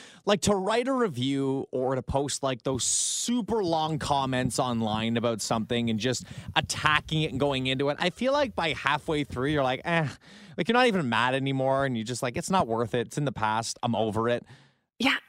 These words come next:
Speaker 2: I, I can't be bothered to write a bad review, even if you, you know, the, the service wasn't great or you weren't a hundred percent. I mean, eh, like, to, to, to go onto Yelp, to, like you said, set up the account and then write a, a, a story. I just, it's just so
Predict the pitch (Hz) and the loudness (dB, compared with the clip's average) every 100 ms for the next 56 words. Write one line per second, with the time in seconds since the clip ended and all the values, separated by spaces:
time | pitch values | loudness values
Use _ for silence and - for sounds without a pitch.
0 | _ - 294 - 302 440 554 539 415 277 | _ 2 2 4 2 4 2 4 2 2
1 | 220 208 269 415 - 381 311 233 214 190 | 2 2 2 0 0 0 0 0 -2 -2
2 | 190 185 185 190 180 254 392 453 381 403 | -2 -2 -4 -4 -4 -2 0 -2 0 -2
3 | 392 330 330 311 311 269 302 - 311 330 | -2 -2 -2 -2 -2 -2 -4 -4 -6 -4
4 | 330 339 294 285 254 269 277 247 254 233 | -2 -2 -2 -2 0 0 2 2 2 0
5 | 262 285 269 254 247 254 262 240 - - | 0 0 0 -2 -2 -2 -2 -2 -6 -14
6 | - - - 294 330 330 294 302 311 - | -16 -16 -6 -2 0 -2 -2 -2 -4 -8
7 | _ 302 233 - - - - - - 285 | _ -2 -2 -6 -6 -2 0 0 0 0
8 | 254 320 392 370 330 240 180 180 - - | 4 4 2 0 0 0 0 -2 -6 -12
9 | - 254 - 269 294 - 247 - - 233 | -6 -6 0 2 2 0 -2 0 2 2
10 | 269 294 311 - 196 180 214 247 226 240 | 0 -2 -4 -4 -2 2 2 0 -2 0
11 | 233 214 196 - - - _ - 202 220 | 0 -2 -8 -16 -20 -20 _ 0 2 2
12 | 254 - 58 58 - - - - - 123 | 0 -2 -6 -6 -10 -16 -20 -12 -4 -4
13 | - 202 208 - - - 220 254 320 294 | 0 0 0 -4 -4 2 4 4 0 -2
14 | 330 - 415 403 - 480 - 480 | -4 -6 -6 -6 -4 -4 -2 -2